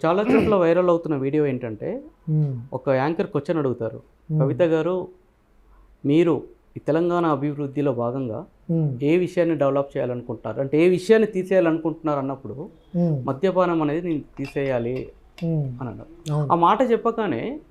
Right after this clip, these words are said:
Speaker 1: వెనుక నుండి ఒక మ్యూజిక్ వస్తుంది,
Speaker 2: మ్మ్.
Speaker 1: "సాంప్రదాయని సిద్ధపూసని" అని ఒక పాట.
Speaker 2: ఆ.
Speaker 1: So ఇక్కడ విషయం ఏంటంటే, తొమ్మిది సంవత్సరాల పాలనలో
Speaker 2: మ్మ్.
Speaker 1: తెలంగాణ గవర్నమెంట్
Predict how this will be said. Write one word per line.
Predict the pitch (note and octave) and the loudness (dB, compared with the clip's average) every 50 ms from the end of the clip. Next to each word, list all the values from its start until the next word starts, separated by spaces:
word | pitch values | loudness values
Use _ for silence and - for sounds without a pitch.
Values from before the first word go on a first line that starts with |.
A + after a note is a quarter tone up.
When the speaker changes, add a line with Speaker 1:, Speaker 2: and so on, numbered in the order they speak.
| - | -6
Speaker 1:
వెనుక | C#3+ D3+ F3 G#3+ G#3 B3 | -4 -2 -2 0 2 2
నుండి | B3+ B3 A3+ F#3+ D3+ D#3 A3 B3+ B3+ - - | 2 2 2 2 2 2 0 0 -2 -4 -8
ఒక | - D#3+ - F3+ | -10 -4 -2 0
మ్యూజిక్ | E3+ E3+ E3 F3 F3 G3 F#3+ F#3 | 0 0 0 0 -2 -4 -2 -2
వస్తుంది, | E3 D4 D#4+ A#2+ G#2+ - - - - _ _ _ _ - _ - | -2 -2 -4 -6 -8 -10 -14 -18 -20 _ _ _ _ -20 _ -4
Speaker 2:
మ్మ్. | F3+ F3 E3+ D#3 C3 A2 A2 | -2 0 0 0 -2 -4 -8
Speaker 1:
"సాంప్రదాయని | C3+ C#3+ D3+ D#3 D#3 D#3 D#3 D#3 D3 D3+ D3 D3 C#3+ C#3+ C#3+ C#3+ C#3 C#3 | -8 -8 -6 -6 -4 -4 -4 -2 -2 -4 -4 -4 -6 -6 -8 -8 -8 -10
సిద్ధపూసని" | C3 - C3 A#2 A#2+ C#3 C#3 - C#3 C3 - - C3 C3+ C3 | -10 -10 -10 -8 -8 -8 -6 -6 -8 -6 -6 -8 -8 -6 -6
అని | C3 B2+ B2+ A#2 - - | -6 -6 -6 -6 -8 -10
ఒక | A2+ - | -8 -6
పాట. | A2 G#2+ - - - - | -6 -6 -6 -6 -2 0
Speaker 2:
ఆ. | E3 E3 D#3 C#3+ C3 B2+ A#2+ B2+ - - - - - C#4 | 2 2 2 2 0 -4 -6 -10 -16 -20 -20 -2 4 4
Speaker 1:
So | C#4 | 4
ఇక్కడ | C4 C4+ C4+ A#3+ | 4 6 4 4
విషయం | G3 G#3+ G3+ - D4+ D4 C#4 C4 | 4 4 2 4 4 4 4 4
ఏంటంటే, | A#3+ G3 F#3+ F#3 G3 C#4 | 0 0 -2 0 0 0
తొమ్మిది | C#4 - F#3+ G3 A#3+ C4 C#4 D4 C#4 B3+ | 2 2 2 2 4 4 4 4 4 4
సంవత్సరాల | - B3+ A#3+ A#3+ B3 A#3+ A#3+ - A#3 A3+ G#3+ G#3 | 2 2 4 4 2 0 -2 -2 0 4 4 4
పాలనలో | G3+ - - D#3 D#3+ E3+ F#3 F3+ D#3 B2 A2 B2 A3 - - - - - - E3 | 2 2 0 0 0 0 0 0 0 0 -2 -2 -4 -10 -16 -20 -20 -12 -6 -4
Speaker 2:
మ్మ్. | D#3+ D3+ C#3+ C3 A#2+ A#2+ - - - - - - - - - - - - - | -2 -2 -2 -4 -6 -10 -14 -20 -20 -20 -20 -20 -20 -20 -20 -20 -16 -4 0
Speaker 1:
తెలంగాణ | D3+ E3 F3 F#3+ G3 F#3+ F#3+ F#3 | 0 2 2 4 4 4 4 4
గవర్నమెంట్ | F3 D#3+ F3 F3 F3 E3+ E3 E3 E3 D#3+ | 6 6 6 6 6 6 4 2 2 0